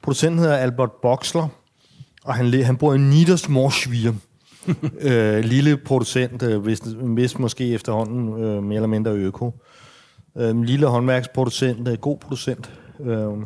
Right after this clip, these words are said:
og prismæssigt er vi på en to hundrede og femten mand hos, øh, Bichel,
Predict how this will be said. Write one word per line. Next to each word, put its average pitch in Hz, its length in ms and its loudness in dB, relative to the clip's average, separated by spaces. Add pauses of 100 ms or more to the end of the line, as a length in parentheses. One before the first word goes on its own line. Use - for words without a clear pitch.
(640)
og 131 400 2
prismæssigt 151 680 0
er 120 180 2
vi 143 140 0
på 120 320 2
en 113 120 -2
to - 140 -6
hundrede 120 140 -2
og 113 60 -6
femten 131 420 -4
mand 117 220 -6
hos, 107 260 -8
øh, 113 120 -2
Bichel, 120 580 -4